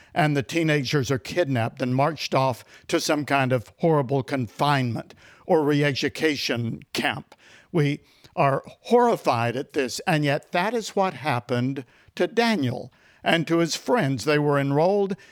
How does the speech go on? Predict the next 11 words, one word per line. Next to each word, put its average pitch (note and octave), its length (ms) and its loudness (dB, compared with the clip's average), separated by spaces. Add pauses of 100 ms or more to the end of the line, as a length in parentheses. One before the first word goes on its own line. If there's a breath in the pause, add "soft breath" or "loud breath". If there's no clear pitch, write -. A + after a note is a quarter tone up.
(120)
in D3 240 2
a - 180 -2
state-sponsored D3 1120 -2
re-education D#3 1300 0
program, C3 720 0 (320 loud breath)
stripped - 580 0
of E3+ 120 0
their D#3+ 320 2
Hebrew D3+ 460 0
names, C3+ 600 -2 (300 loud breath)
giving, D3+ 580 2